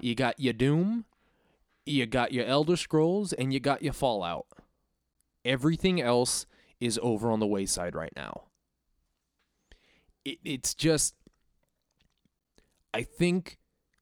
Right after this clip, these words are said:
they are prepared to meet Sony head on. Sony has their Final Fantasy,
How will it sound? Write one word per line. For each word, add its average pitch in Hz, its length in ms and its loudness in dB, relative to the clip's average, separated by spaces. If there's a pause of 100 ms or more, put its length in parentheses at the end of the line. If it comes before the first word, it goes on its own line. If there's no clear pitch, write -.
(400)
they 123 220 -2
are 127 160 4
prepared 131 760 0
to 127 100 -2
meet 117 200 -6
Sony 110 520 -2
head 110 220 -2
on. 85 440 -6 (1900)
Sony 135 340 0
has 170 200 2
their 196 100 0
Final 165 240 0
Fantasy, 98 480 -4